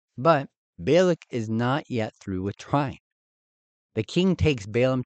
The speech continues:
to another place, again, that overlooks the Israelites.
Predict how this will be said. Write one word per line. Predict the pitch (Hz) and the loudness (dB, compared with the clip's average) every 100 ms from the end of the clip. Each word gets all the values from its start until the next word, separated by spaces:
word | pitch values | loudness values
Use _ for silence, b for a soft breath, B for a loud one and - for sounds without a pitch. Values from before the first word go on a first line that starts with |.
| - | -4
to | 131 | -2
another | 127 127 139 160 160 | -2 0 0 2 0
place, | - 90 69 - - _ _ _ _ _ - | -2 -6 -6 -14 -20 _ _ _ _ _ -8
again, | 95 139 131 123 - _ | 0 2 2 -2 -10 _
that | 117 - | -4 -2
overlooks | 127 139 180 156 135 - | -2 2 2 2 0 -2
the | - - | -12 -2
Israelites. | 165 147 101 65 | 0 0 -2 -4